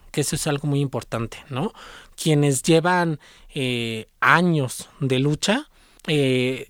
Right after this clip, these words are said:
el, el gobierno está teniendo esta escucha sensible y entonces eso permite tener de primera mano las necesidades sobre las cuales hay que trabajar. Entonces, eh, sí hay, sí hay, eh,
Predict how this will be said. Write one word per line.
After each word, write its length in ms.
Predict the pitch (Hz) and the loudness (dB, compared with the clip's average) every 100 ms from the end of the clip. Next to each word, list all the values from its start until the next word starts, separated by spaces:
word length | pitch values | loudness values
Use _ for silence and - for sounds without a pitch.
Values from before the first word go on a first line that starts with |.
| - | -4
el, 300 | 156 147 147 | -2 0 0
el 200 | 147 139 | -2 0
gobierno 360 | 143 156 165 | 2 2 2
está 280 | 165 - 156 | 0 0 0
teniendo 360 | - 156 156 156 | 2 0 2 0
esta 180 | - 151 | -2 -6
escucha 380 | - 151 - | -6 -8 -6
sensible 600 | 143 139 131 160 139 123 127 | -4 -4 -2 -2 -2 -4 -4
y 120 | 135 | -4
entonces 460 | 135 160 151 160 | -2 -2 -2 0
eso 340 | 180 - 196 175 - - - - | 0 4 4 2 -10 -20 -4 2
permite 560 | 180 185 214 208 226 | 4 4 2 2 -2
tener 640 | 214 165 156 175 185 190 _ - | 0 0 2 2 0 -2 _ -12
de 200 | 156 156 | -2 0
primera 400 | 147 156 180 208 | 2 2 4 4
mano 420 | 196 185 190 220 | 4 4 2 0
las 240 | 196 156 147 | 0 0 2
necesidades 680 | 147 - 139 165 170 175 | 0 -2 -2 2 2 2
sobre 200 | - 143 | 0 -2
las 200 | 135 131 | 0 -2
cuales 280 | - 147 143 | -2 -2 -2
hay 80 | 147 | -6
que 80 | 143 | -8
trabajar. 440 | 127 117 - 131 - - - | -6 -6 -6 -6 -8 -20 -4
Entonces, 640 | 160 147 165 160 180 165 - | 0 2 2 4 4 2 0
eh, 560 | 156 143 135 135 127 120 110 - _ _ _ _ _ - - | 0 2 2 2 0 -2 -6 -10 _ _ _ _ _ -16 -12
sí 320 | - - 202 | -6 0 4
hay, 320 | 196 202 208 175 | 4 2 -2 -4
sí 260 | - 196 | 0 2
hay, 400 | 196 202 208 190 - - - - - | 2 2 0 -2 -6 -20 -20 -20 -6
eh, 680 | 190 165 156 151 147 151 | 2 4 4 4 2 2